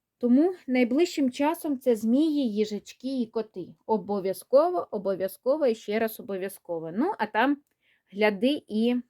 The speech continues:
равлики також будуть готові. Дуже на це сподіваюсь. Ну все, давайте,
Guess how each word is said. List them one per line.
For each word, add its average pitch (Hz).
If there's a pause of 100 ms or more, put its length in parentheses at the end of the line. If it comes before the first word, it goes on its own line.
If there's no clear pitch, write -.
(160)
равлики 226
також 220
будуть 196
готові. 190 (420)
Дуже 262
на 214
це 220
сподіваюсь. 185 (880)
Ну 202
все, 254
давайте, 214